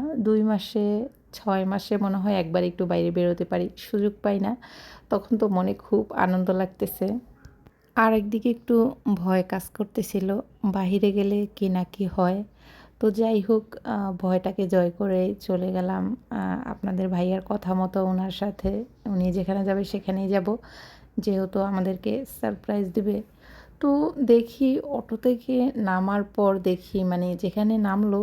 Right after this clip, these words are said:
ওইখানে চারিদিকে, মানে, চতুর্দিকে শুধু ফার্নিচার আর ফার্নিচার। আমি, মানে, আহ, দাঁড়িয়ে আছি আর ওনাকে বারবার জিজ্ঞেস করতেছিলাম যে, "এখানে কেন দাঁড়াইলা?" বলতেছে, "তোমাদের জন্য একটা সারপ্রাইজ আছে।" তো আমি বললাম,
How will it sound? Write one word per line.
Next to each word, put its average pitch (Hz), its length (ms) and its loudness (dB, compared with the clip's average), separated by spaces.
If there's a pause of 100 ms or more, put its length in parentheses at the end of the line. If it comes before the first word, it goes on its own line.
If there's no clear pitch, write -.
(120)
ওইখানে 196 400 -2 (120)
চারিদিকে, 202 840 0
মানে, 190 220 -2 (100)
চতুর্দিকে 220 600 2 (560)
শুধু 220 260 0 (120)
ফার্নিচার 220 640 2 (120)
আর 202 180 -2
ফার্নিচার। 185 680 -2
আমি, 190 400 0
মানে, 185 380 0 (560)
আহ, 185 360 -2
দাঁড়িয়ে 196 380 2
আছি 196 240 -4
আর 185 80 -2
ওনাকে 185 300 -4
বারবার 180 400 -2
জিজ্ঞেস 196 340 -6
করতেছিলাম 202 720 -4 (120)
যে, 175 340 0 (100)
"এখানে 226 380 0
কেন 175 240 -2
দাঁড়াইলা?" 165 440 -2 (540)
বলতেছে, 202 460 -2
"তোমাদের 190 460 0
জন্য 185 280 0
একটা 190 360 -2 (220)
সারপ্রাইজ 202 580 -2
আছে।" - 280 -6 (280)
তো - 80 -4
আমি 208 280 2
বললাম, 208 480 0